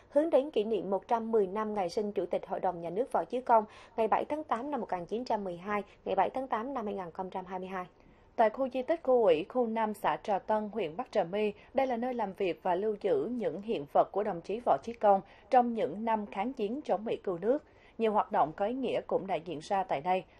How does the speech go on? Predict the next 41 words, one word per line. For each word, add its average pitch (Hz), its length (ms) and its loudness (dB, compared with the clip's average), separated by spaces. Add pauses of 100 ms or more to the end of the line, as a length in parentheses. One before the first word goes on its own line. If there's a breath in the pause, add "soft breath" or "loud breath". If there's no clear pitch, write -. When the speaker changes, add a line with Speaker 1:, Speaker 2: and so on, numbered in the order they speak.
(100)
Speaker 2:
Mời 202 100 4
quý 269 160 -6
vị 175 140 -2
và 165 80 0
các - 180 -10
bạn 147 260 -2
theo 214 140 -6
dõi 185 320 -2
ghi 202 120 -4
nhận 170 180 -8
sau. 170 260 -6 (2000)
Gần 240 260 8
một 220 200 0
trăm 269 200 -2
đoàn 214 240 2
viên 247 200 2
thanh 240 220 -4
niên 233 180 0
tỉnh 185 200 -2
đoàn 185 180 -2
Quảng 160 260 -2
Nam 208 240 -2
đã 165 180 0
về 185 120 -2
nguồn, 165 300 2 (180)
tham 226 220 0
quan 196 320 0
nhà 185 120 -2
làm 170 200 -2
việc 170 220 -2
của 196 100 -2
đồng 180 180 0
chí 196 340 -4
Võ 156 100 6 (100)
Chí 240 80 -4
Công, 196 300 4 (300 soft breath)
người 226 140 6
chiến 247 180 -6
sĩ 208 180 -2
cách 294 240 -4
mạng 220 200 2